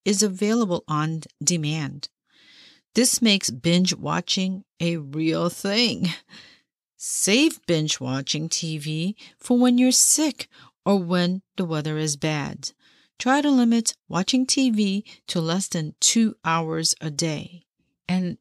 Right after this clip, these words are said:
if you have extra time to watch T V, how about watching one of those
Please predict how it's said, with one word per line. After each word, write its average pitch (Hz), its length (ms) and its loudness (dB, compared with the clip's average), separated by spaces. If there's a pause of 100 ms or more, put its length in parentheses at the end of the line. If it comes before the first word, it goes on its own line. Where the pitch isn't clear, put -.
if 185 180 2
you 202 100 6
have 202 200 4 (100)
extra 294 400 0
time 185 540 0 (220)
to 196 100 2
watch 180 400 2
T 208 160 2
V, 175 300 -4 (300)
how 208 160 2
about 208 260 2
watching 175 420 -2
one 156 160 -6
of 156 80 -6
those 151 260 0